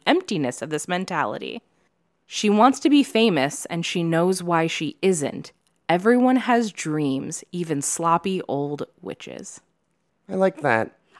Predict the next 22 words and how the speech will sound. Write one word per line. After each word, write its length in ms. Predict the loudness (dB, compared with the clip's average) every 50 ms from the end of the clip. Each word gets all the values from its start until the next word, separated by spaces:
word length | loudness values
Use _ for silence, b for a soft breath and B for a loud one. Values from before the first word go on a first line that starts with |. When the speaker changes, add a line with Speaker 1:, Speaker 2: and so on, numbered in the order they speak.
| b b
Speaker 1:
I 100 | 2 4
do 200 | 6 6 4 4
too, 580 | 4 4 4 4 4 4 2 2 0 -4 -8 -10 _ _ _
because 300 | -2 2 2 2 4 4
that's 180 | 4 4 4
another 300 | 4 4 4 6 6 6
aspect 400 | 6 6 4 4 4 0 2 2
of 100 | 2 2
it. 80 | 2 2
Like, 140 | 0 2 2
it 60 | 2
would 100 | 2 2
be 100 | 2 0
so 340 | 0 2 4 4 4 4 2 0
easy 440 | 0 2 2 2 2 0 -2 -4 -4
to 140 | -4 -4 -4
see 300 | -4 -4 -2 -2 0 2
that 220 | 4 4 4 4
moment 560 | 2 2 2 2 2 2 2 2 2 0 0 0
as 180 | 0 0 0
just, 300 | 0 -2 -4 -4 -4 -4
like, 240 | -4 -4 -4 -4 -6